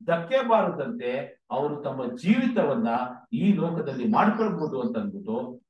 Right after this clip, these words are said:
ನಾವು ನಾಲ್ಕು ತತ್ವಗಳ ಮುಖಾಂತರ ನಾವು ಕಂಡಿಡ್ಕೊಳ್ಬಹುದು. ನಾನು ತತ್ವಗಳ ಮುಖಾಂತರ ನಾನು ಏನ್ ಮಾಡ್ತೀನಿ ಅಂದ್ರೆ ವಚನಗಳನ್ನ ಓದಿಸ್ತೀನಿ.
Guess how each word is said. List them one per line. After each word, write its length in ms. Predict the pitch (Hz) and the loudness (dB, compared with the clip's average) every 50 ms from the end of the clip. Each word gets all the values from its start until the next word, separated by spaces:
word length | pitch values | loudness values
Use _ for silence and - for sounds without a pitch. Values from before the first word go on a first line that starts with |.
| _ _ | _ _
ನಾವು 500 | 214 - - - 196 240 240 247 - - - 202 | -2 -2 0 0 0 0 -2 -2 -4 -4 -2 0
ನಾಲ್ಕು 720 | 214 240 - - 185 202 185 - - - 175 170 165 - | 2 4 4 4 4 2 0 -4 -6 -6 -6 -6 -4 -4
ತತ್ವಗಳ 480 | 147 143 143 - 214 208 180 170 165 151 | -4 -4 -2 0 0 0 0 0 -2 -4
ಮುಖಾಂತರ 500 | 143 120 120 120 120 117 110 104 101 101 | -2 -2 -2 -2 -2 -2 -4 -4 -4 -4
ನಾವು 420 | 110 113 110 110 110 - - - - - _ _ _ - | -2 -2 -2 -2 -2 -4 -4 -6 -10 -14 _ _ _ -6
ಕಂಡಿಡ್ಕೊಳ್ಬಹುದು. 680 | 120 113 104 104 104 - - 101 92 - 92 - - | -4 -2 -2 -2 -4 -6 -8 -8 -8 -8 -10 -10 -10
ನಾನು 280 | 80 - 151 151 139 - | -6 -4 -4 -2 -2 -2
ತತ್ವಗಳ 480 | 151 147 - 220 226 208 208 208 196 | -2 -2 2 2 2 4 4 2 0
ಮುಖಾಂತರ 640 | 185 180 165 147 - - 220 226 226 220 - - 123 | 0 0 -2 -4 -4 0 2 4 6 6 4 4 0
ನಾನು 280 | 120 117 117 117 120 120 | -2 -2 -2 -2 -4 -2
ಏನ್ 120 | - - | -2 -4
ಮಾಡ್ತೀನಿ 300 | - - - - 117 113 | -6 -6 -6 -4 -2 -2
ಅಂದ್ರೆ 260 | 113 - - 202 - | -2 0 0 0 0
ವಚನಗಳನ್ನ 520 | - 262 - - 185 175 156 147 135 131 127 | 0 -2 0 0 0 0 0 -2 -2 -2 -2
ಓದಿಸ್ತೀನಿ. 840 | 123 107 104 - - - - - - - - - - - - _ | -2 -2 -2 -4 -6 -8 -10 -14 -10 -8 -6 -6 -6 -8 -12 _